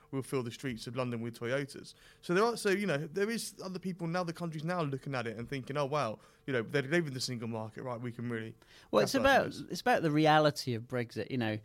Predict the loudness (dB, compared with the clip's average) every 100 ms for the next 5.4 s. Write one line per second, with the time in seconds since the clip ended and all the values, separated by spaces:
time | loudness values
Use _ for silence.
0 | -10 -4 -2 -2 2 2 4 2 2 0
1 | 0 2 2 2 2 2 -2 0 2 2
2 | 2 2 2 2 0 -2 -4 0 2 4
3 | 2 0 0 0 0 0 -2 -4 -6 -2
4 | 2 4 4 2 0 0 0 -4 -6 -4
5 | -2 -2 -4 -8